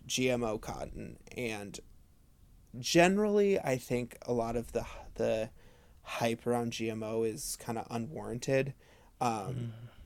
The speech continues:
Speaker 1: there's
Speaker 2: yeah.
Speaker 1: a, 'cause there's a difference between G M O and genetically, um, like, gene engineering. There is a,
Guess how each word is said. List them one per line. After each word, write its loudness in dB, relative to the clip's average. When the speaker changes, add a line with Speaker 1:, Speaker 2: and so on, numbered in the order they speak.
Speaker 1:
there's 4
Speaker 2:
yeah. 2
Speaker 1:
a, -6
'cause -2
there's 4
a 4
difference 4
between 2
G 2
M 0
O 0
and -6
genetically, -4
um, -6
like, -4
gene 0
engineering. -4
There 4
is 4
a, 0